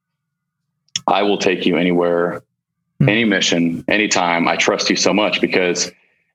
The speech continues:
Speaker 1: he knew that my job in that moment was to save the entire two hundred people on that mission. My job was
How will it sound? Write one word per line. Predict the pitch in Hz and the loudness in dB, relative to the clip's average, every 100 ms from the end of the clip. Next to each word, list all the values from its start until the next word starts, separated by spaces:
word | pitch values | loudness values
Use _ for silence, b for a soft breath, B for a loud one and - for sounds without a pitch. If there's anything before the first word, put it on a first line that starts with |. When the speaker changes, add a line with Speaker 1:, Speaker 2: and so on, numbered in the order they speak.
| _ | _
Speaker 1:
he | - 139 | 0 2
knew | 143 127 | 2 2
that | 113 | 2
my | 101 104 | 2 2
job | 95 92 85 78 | 2 2 2 0
in | 85 | 0
that | 92 | 2
moment | 95 92 90 | 0 0 0
was | 87 - | 0 -2
to | |
save | - 95 90 78 - - | 0 0 0 -2 -6 -2
the | 92 | 0
entire | 87 92 92 | 0 0 0
two | 90 95 | 0 0
hundred | 87 82 | 0 0
people | 101 90 82 | 0 0 0
on | 80 | 0
that | 82 80 | 0 0
mission. | 90 - - - _ _ _ _ _ _ _ _ - | -2 -2 -4 -8 _ _ _ _ _ _ _ _ -2
My | 98 | 0
job | 95 98 87 82 | 2 0 0 0
was | 85 - | -2 -2